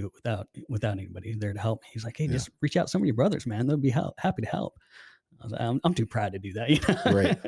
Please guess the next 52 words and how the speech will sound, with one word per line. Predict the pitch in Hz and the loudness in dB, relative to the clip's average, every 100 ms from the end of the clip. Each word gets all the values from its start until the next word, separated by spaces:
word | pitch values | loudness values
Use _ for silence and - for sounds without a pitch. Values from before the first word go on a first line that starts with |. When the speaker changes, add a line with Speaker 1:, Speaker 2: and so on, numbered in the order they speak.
| - - - | -6 -6 -2
Speaker 2:
Yeah. | 208 156 156 | 2 4 4
Speaker 1:
But, | 147 151 - | 6 4 6
uh, | 143 | 6
Speaker 2:
'Cause | 135 | 6
that's | 113 120 | 4 4
not, | 117 - | 2 4
that's | 110 - | 2 4
easier | 110 107 85 | 2 2 0
said | 78 104 90 | 0 0 2
than | 214 214 | 4 6
Speaker 1:
<laughs> | |
Speaker 2:
done. | 160 214 | 4 2
Speaker 1:
Right. | 254 240 127 123 | 2 4 4 4
Yeah. | 190 175 120 | 6 6 4
Speaker 2:
Yeah. | 120 180 | 2 2
Speaker 1:
Yeah. | 135 131 - - 143 | 2 2 2 0 -4
<laughs> | - - - - _ _ | -8 -16 -16 -20 _ _
Um, | 135 131 127 123 | 2 4 4 0
so | - 160 | 2 2
I | 131 | 4
did. | 123 135 117 | 4 4 4
I | |
sent | 117 139 120 | 0 0 0
a, | 117 120 - | 2 0 0
a | 120 113 | -2 -2
little | 135 117 | 0 0
group | 117 113 _ _ | 0 -4 _ _
text | - 117 - | -2 -2 0
out | 110 - | -2 0
to | 120 104 | -2 0
the, | 107 107 | 0 0
uh, | 107 107 | -2 0
Charlie | 127 107 101 | 0 0 -2
Tribe, | 113 101 107 113 113 _ | -4 -4 -4 -6 -10 _
and, | 110 104 | -4 -2
Speaker 2:
Yeah. | |
Speaker 1:
uh, | 104 104 - | -2 -2 2
I | |
had | 143 | 4
a | 151 | 4
couple | - 139 | 2 2
guys, | 123 117 117 113 | 4 4 4 4
you | 131 | 2
know, | 120 120 | 2 0
um, | 127 127 120 | 2 0 0
three | - 214 190 | 0 0 0
or | |
four | 160 151 | 2 4
guys | 127 127 120 | 6 4 4
probably | 165 139 | 2 2
reach | 131 - | 0 2
out, | 127 127 - | 4 4 2